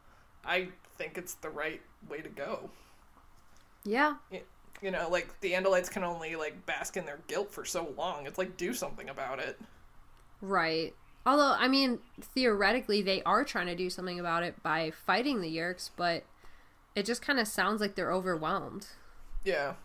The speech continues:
Speaker 1: 'Cause, um, Lirim said that, like, the humans are taken, or about to be taken, but we really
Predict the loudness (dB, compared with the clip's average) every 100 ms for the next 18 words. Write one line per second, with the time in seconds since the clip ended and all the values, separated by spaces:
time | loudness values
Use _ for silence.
0 | -18 -20 -20 -20 0 0 2 -4 0 0
1 | 0 -2 -8 0 2 2 0 -2 0 0
2 | 0 -2 -6 -12 -10 0 0 0 -4 -6
3 | -6 -6 -10 -10 -14 -16 -20 -20 -20 -6
4 | -6 -6 -10 -12 -6 -2 -4 -6 -8 -6
5 | -6 -6 -6 -6 -6 -8 -8 -6 -6